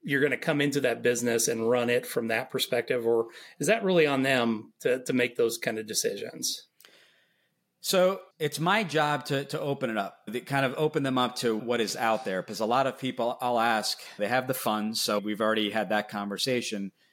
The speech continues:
Speaker 2: Do you prefer brick and mortar versus a service-based business, for example?
Speaker 1: Hmm.
Speaker 2: And they'll just say,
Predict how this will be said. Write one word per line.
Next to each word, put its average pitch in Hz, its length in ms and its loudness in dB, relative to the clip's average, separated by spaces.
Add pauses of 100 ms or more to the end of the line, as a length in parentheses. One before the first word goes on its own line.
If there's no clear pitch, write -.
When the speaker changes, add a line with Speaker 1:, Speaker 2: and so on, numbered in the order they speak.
(160)
Speaker 2:
Do 104 100 0
you 113 60 2
prefer 117 320 -2
brick 113 280 0
and 110 120 0
mortar 107 580 2
versus 101 440 -2
a 95 80 -6
service-based 120 760 -2
business, 92 280 -4
for 98 140 -4
example? 95 540 -4
Speaker 1:
Hmm. 107 80 -6
Speaker 2:
And 98 80 -4
they'll 104 140 0
just 101 180 -4
say, 107 100 -2